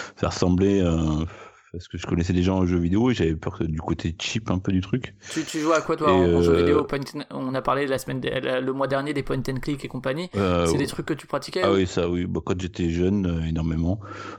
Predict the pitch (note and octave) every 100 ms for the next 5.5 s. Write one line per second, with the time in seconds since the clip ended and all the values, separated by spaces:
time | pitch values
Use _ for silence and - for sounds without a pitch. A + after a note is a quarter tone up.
0 | - - E2+ E2+ D2+ D2+ D2+ D2+ - D#2+
1 | D2+ D#2 D2+ G#2+ F2+ F#2 - D#2 D2+ D2+
2 | D#2 D#2 - - _ _ - D2+ F#2 _
3 | _ - - - - _ - F2 E2 D#2+
4 | D#2 D#2 D2+ D2 D2 D#2 D#2 D2+ D2+ D2
5 | D2+ D#2 D#2+ D#2 D2